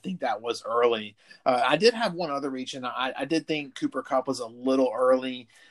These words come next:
uh, for my, for my taste. Uh, seeing, I mean, th-, that would put him, you know, he's the,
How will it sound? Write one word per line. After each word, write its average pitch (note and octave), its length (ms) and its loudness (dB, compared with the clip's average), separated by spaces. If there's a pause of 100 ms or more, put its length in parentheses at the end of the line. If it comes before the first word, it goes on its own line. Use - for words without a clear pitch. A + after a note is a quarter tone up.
(120)
uh, A#2+ 260 2
for - 180 2
my, C3 580 6
for C3 100 -10
my B2 180 -2
taste. B2 500 -6 (320)
Uh, A#2+ 240 -6
seeing, C#3+ 360 -4
I C#3 60 -4
mean, C3 300 -8
th-, D3+ 200 -2
that D3 160 6
would C#3 160 0
put D#3 160 -2
him, D3 240 -2
you C3+ 80 -4
know, B2+ 160 0
he's C3 300 -4
the, B2 420 -2